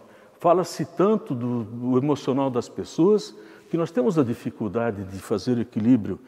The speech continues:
entre a família e entre o trabalho. Eu acho que a maior lição que vai dar é isso, porque quando nós nascemos, nós ganhamos um certificado com número X de dias ou horas,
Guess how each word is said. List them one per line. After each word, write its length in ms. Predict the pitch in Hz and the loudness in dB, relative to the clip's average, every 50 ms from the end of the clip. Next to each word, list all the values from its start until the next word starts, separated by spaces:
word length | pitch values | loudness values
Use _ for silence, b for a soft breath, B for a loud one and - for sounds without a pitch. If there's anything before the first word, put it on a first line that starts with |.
| B B B B B | B B B B B
entre 240 | 107 120 117 - 117 | -2 -2 0 0 -2
a 40 | 98 | -2
família 680 | - - 107 85 90 104 120 131 127 113 104 87 73 - - - - - b b b b b b b b - | 0 0 0 0 0 2 2 2 4 4 2 0 0 -4 -14 -20 -20 -20 b b b b b b b b -2
e 60 | 139 131 123 | 0 2 2
entre 220 | 131 127 127 - | 2 2 0 -4
o 60 | 107 | -6
trabalho. 460 | - - 104 90 87 92 95 85 73 - - _ _ - _ _ b b b b b b b b - | -4 -4 -6 -4 -4 -6 -6 -8 -10 -12 -20 _ _ -20 _ _ b b b b b b b b -2
Eu 120 | 110 135 | 2 2
acho 160 | 160 170 - | 2 2 2
que 80 | - 156 | 0 0
a 20 | |
maior 340 | 131 123 127 170 214 226 240 | 0 2 2 2 4 4 4
lição 640 | 220 196 - - - - 151 175 196 214 220 214 - - - - - b b b b b b b b b b _ | 4 2 0 -2 0 2 2 2 2 0 0 -2 -6 -12 -20 -20 -20 b b b b b b b b b b _
que 140 | - 127 | -8 -2
vai 160 | 139 175 170 139 | 2 4 4 4
dar 240 | 117 156 185 202 | 4 2 2 4
é 100 | 220 214 | 4 4
isso, 440 | 202 214 233 208 - - 123 101 95 - | 4 4 2 0 0 -4 -4 -4 -4 -2
porque 600 | - 131 113 - - 160 147 135 131 127 110 - - - | -2 -4 -2 2 4 4 6 8 6 6 4 2 -2 0
quando 280 | 202 233 240 214 208 | 2 2 4 4 2
nós 260 | 180 165 165 151 120 | 2 2 0 -2 -2
nascemos, 720 | 117 117 92 - - - 214 220 185 117 92 - - - - B B B B B B B B | -4 -6 -8 -6 0 2 2 2 2 -2 -6 -8 -16 -20 -20 B B B B B B B B
nós 200 | 131 143 175 165 | -2 -2 0 4
ganhamos 400 | 147 185 180 185 202 208 185 160 | 4 4 4 6 4 2 2 2
um 60 | 180 | 0
certificado 800 | 165 - - 170 165 - - - 135 - - 170 165 190 175 185 | -2 0 0 -2 -2 -2 -6 -8 -6 -2 2 4 4 4 4 0
com 160 | - - 185 185 | 0 0 2 2
número 260 | 196 208 208 196 180 | 4 4 4 4 2
X 420 | - - - - 220 233 226 208 | 0 -4 -4 0 0 0 0 0
de 340 | 185 185 180 143 123 107 101 | 0 0 2 2 2 2 0
dias 480 | 107 110 135 190 214 220 196 139 107 110 | -2 -2 -2 0 2 4 2 2 2 0
ou 160 | 110 110 117 | 0 0 2
horas, 420 | 139 151 131 101 92 78 - - | 2 2 2 0 -2 -8 -10 -14